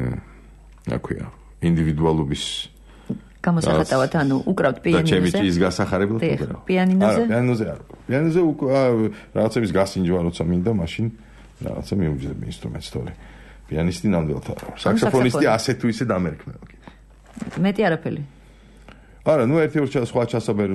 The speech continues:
Speaker 1: ინსტრუმენტზე უკრავ, დუდუქს მეტნაკლებად უკრავ, ოღონდ მაინდამაინც ისე არა, როგორც,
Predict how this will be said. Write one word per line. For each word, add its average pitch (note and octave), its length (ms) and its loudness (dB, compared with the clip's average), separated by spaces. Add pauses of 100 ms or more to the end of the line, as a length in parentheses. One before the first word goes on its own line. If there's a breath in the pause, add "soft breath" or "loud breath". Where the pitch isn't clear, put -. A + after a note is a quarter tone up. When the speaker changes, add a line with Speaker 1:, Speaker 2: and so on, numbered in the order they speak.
Speaker 1:
ინსტრუმენტზე F#2 500 -2
უკრავ, G2 320 0
დუდუქს F#2 460 -2 (520)
მეტნაკლებად F2 1160 -4
უკრავ, G#2+ 300 0
ოღონდ F#2+ 320 2
მაინდამაინც F2+ 460 0
ისე E2+ 220 -4
არა, F2+ 180 2
როგორც, F2 320 0